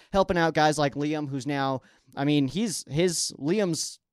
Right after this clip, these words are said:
trajectory has been pretty extreme, going from an assistant position coach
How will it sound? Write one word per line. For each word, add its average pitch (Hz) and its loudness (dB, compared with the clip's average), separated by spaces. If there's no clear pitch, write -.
trajectory 165 -2
has 139 -2
been 151 0
pretty 170 0
extreme, 147 -2
going 147 0
from 147 0
an 143 0
assistant 214 -4
position 147 -4
coach 139 -6